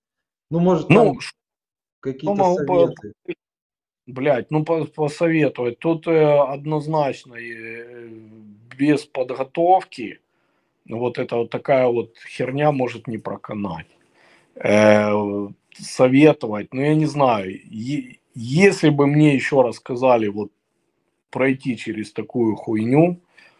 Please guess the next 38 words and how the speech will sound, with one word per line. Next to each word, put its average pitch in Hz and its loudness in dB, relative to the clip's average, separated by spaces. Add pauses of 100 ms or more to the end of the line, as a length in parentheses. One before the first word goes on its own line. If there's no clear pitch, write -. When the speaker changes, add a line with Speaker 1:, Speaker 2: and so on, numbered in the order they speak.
(220)
Speaker 2:
я 95 -4
не 120 -2
знаю. 101 -6 (100)
Это, 110 -2
это 117 2
жесть. 101 -4 (140)
Я - 4
вот 135 2
реально 127 2
как, - -14
а, 101 -8 (100)
прошел, 175 4
и 113 2
я 120 2
чудом, 127 0
блин, 110 -4
ласты 110 -2
не 92 -18
склеил. 90 -6 (520)
И - -6
у 98 -2
меня 110 4
еще 110 0
даже 135 4 (100)
на 131 -2
берегу 143 -2
на 143 2
том, 101 -10
я 110 -8
вот 120 -6
просто 135 -8
еще 101 -12
полтора 107 -8
часа 127 -8
я 95 -10
ждал, 117 -4
я 98 -12
чуть, - -20